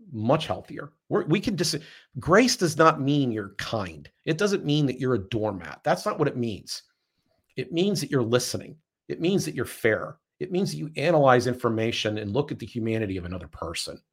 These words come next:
And the media, it needs a grace point because they had a job all along, which was to practice not a partnership, not to root for a side,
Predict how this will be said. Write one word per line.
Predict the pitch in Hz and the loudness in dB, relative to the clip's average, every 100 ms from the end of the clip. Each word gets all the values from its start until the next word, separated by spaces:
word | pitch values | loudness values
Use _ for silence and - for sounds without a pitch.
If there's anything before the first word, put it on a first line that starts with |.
| _ _ _ _ _ _ _ - | _ _ _ _ _ _ _ 2
And | 120 120 | 4 6
the | |
media, | 120 131 170 202 208 202 _ _ _ - | 6 6 6 6 4 -2 _ _ _ -8
it | 147 | -2
needs | 139 156 135 | 2 4 2
a | 104 | 0
grace | 98 87 | -4 -6
point | - - 78 - | -10 -14 -14 -8
because | 123 131 113 - - - - | -4 -4 -4 -8 -20 -20 -4
they | 117 202 208 | 4 6 8
had | 185 | 6
a | |
job | 127 131 117 95 92 | 6 6 8 6 2
all | - 131 139 | 2 4 6
along, | 117 110 | 4 2
which | 101 - | -2 -8
was | 98 | -10
to | 110 | -14
practice | - 123 123 - 117 - | -2 2 2 0 -6 -2
not | 131 180 | -2 -2
a | |
partnership, | 170 117 101 117 - 107 - - _ _ _ - | 0 0 0 -2 -2 -2 -2 -16 _ _ _ -6
not | 110 160 | 0 0
to | 165 | 0
root | 180 143 151 | 0 2 0
for | - | -2
a | 139 | -4
side, | - 104 90 90 | 0 0 0 -2